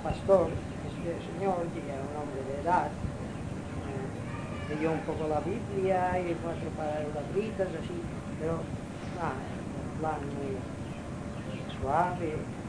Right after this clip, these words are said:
Y después me dice, "Cayetano,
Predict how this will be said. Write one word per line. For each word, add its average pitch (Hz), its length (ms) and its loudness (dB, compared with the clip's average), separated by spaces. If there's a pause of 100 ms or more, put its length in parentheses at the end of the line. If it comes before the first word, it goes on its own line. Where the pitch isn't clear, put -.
(1080)
Y 156 100 0
después 180 420 6 (1200)
me 170 80 4
dice, 175 380 0 (1300)
"Cayetano, 208 460 2